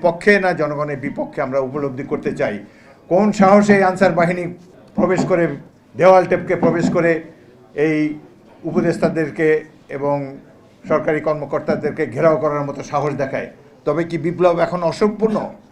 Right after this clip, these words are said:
অসম্পূর্ণ হলে যদি তারা আবারও এই বিপ্লবকে নস্যাৎ করতে চায়, আমরা সবাই মিলে, সাধারণ জনতা মিলে, ছাত্র, যুবক, সকলে মিলে, সকল বাহিনীর যারা এই বিপ্লবের সমর্থক, তাদেরকে নিয়ে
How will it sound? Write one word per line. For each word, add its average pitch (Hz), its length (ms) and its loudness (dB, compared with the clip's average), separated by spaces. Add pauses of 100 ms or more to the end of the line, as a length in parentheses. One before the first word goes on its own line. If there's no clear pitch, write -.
(140)
অসম্পূর্ণ 135 540 -6
হলে 165 460 2 (320)
যদি 160 260 0
তারা 175 180 2
আবারও 196 560 4 (300)
এই 160 120 -2
বিপ্লবকে 170 540 0
নস্যাৎ 185 440 0
করতে 180 260 -4
চায়, 196 320 4 (360)
আমরা 151 220 -4
সবাই 196 420 6
মিলে, 180 240 0
সাধারণ 175 400 0
জনতা 196 400 2
মিলে, 170 320 -2 (160)
ছাত্র, 170 400 -2
যুবক, 170 400 0
সকলে 196 500 0
মিলে, 151 320 -4
সকল 175 300 0
বাহিনীর 175 420 2
যারা 180 360 4 (160)
এই 156 340 -2 (180)
বিপ্লবের 175 460 4
সমর্থক, 202 480 0
তাদেরকে 196 420 2
নিয়ে 143 260 -4